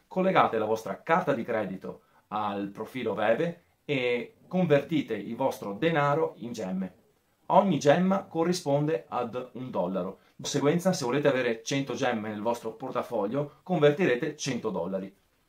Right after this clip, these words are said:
Il rapporto rimane sempre uno a uno. È come fosse una stablecoin, una moneta stabile. Veve, come detto in precedenza, è fondata dall'azienda Ecomi e dalla sua criptovaluta Omi all'interno del suo wallet di nome Crypto.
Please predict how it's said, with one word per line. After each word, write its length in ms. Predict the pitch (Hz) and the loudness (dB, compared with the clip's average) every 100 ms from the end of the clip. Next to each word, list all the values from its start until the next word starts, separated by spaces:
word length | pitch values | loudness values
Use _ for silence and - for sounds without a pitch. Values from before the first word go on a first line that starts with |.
| _ | _
Il 100 | 120 | -2
rapporto 580 | 131 143 160 175 196 185 | 0 4 6 6 4 2
rimane 280 | 151 139 143 | 2 2 0
sempre 340 | 139 135 147 | -2 -2 -2
uno 240 | 117 123 110 | -4 -4 -6
a 20 | |
uno. 420 | 101 98 101 - _ _ | -6 -6 -8 -12 _ _
È 180 | - 127 | -6 -4
come 280 | - 190 185 | 2 4 4
fosse 420 | - 135 - 156 131 | 0 -6 -4 -6 -2
una 180 | 151 | -2
stablecoin, 760 | 135 123 113 110 107 92 95 98 | -2 -2 -2 -2 -2 -4 -4 -6
una 180 | 160 165 | -4 -2
moneta 320 | 151 113 98 | 0 -2 -4
stabile. 540 | 95 101 87 98 87 - _ _ _ - | -8 -8 -8 -10 -12 -18 _ _ _ -10
Veve, 580 | 120 151 165 175 190 | 2 4 4 4 2
come 220 | - 139 135 | 0 -2 0
detto 140 | 143 | -2
in 60 | 127 | -4
precedenza, 680 | 113 110 117 139 151 139 | -4 -4 -4 -2 -2 -2
è 100 | - | -2
fondata 520 | - - 120 135 170 165 | -8 -4 2 4 4 2
dall'azienda 680 | 117 107 98 120 120 135 - | 0 -2 -4 -6 -4 -6 -6
Ecomi 560 | 127 - 104 98 101 - _ - - | -10 -6 -4 -4 -6 -12 _ -20 -14
e 100 | 110 | -4
dalla 180 | 120 117 | 0 0
sua 240 | 127 123 | 0 -2
criptovaluta 680 | - 185 156 117 113 117 113 117 | -2 -4 -2 0 0 -2 -4 -4
Omi 440 | 107 107 135 143 _ _ - | -4 -4 -6 -10 _ _ -4
all'interno 480 | 131 175 170 127 | 0 2 2 2
del 120 | 135 110 | 0 -2
suo 160 | 123 | -2
wallet 320 | 107 98 98 | 0 0 0
di 100 | 139 | 0
nome 240 | 135 107 98 | -2 -2 -6
Crypto. 520 | 98 92 - 87 | -8 -10 -10 -10